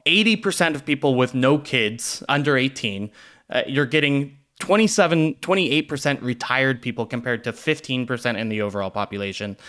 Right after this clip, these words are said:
And you're getting the economic and income of, uh, of these people is, is way higher because, again, they have time to waste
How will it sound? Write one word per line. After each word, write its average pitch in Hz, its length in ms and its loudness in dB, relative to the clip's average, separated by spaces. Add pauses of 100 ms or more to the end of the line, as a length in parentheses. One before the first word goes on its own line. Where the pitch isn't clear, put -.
(240)
And 156 100 2
you're 180 100 4
getting 196 360 0
the 135 340 2
economic 147 680 2
and 127 160 0
income 135 600 0
of, 135 340 -6
uh, - 220 0
of 123 160 0
these 123 160 0
people 127 320 2
is, 113 200 0
is 117 220 -4
way 120 200 2
higher 135 460 2 (100)
because, 139 240 0
again, 147 240 4
they 131 100 4
have 131 260 2
time 143 400 0
to 139 80 0
waste 135 420 2